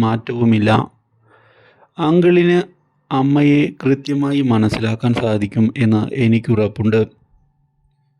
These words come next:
അതുകൊണ്ട് തന്നെ നിങ്ങളുടെ വിവാഹം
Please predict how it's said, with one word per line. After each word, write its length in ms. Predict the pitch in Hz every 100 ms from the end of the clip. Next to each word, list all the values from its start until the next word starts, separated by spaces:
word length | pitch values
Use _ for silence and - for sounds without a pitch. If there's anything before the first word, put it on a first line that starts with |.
| _ _ _ _ _ _ -
അതുകൊണ്ട് 380 | 123 113 110 117 110
തന്നെ 240 | 104 110 92 - _ _ _ _ _ _ _ -
നിങ്ങളുടെ 500 | 147 180 180 175 180 175
വിവാഹം 380 | 165 165 160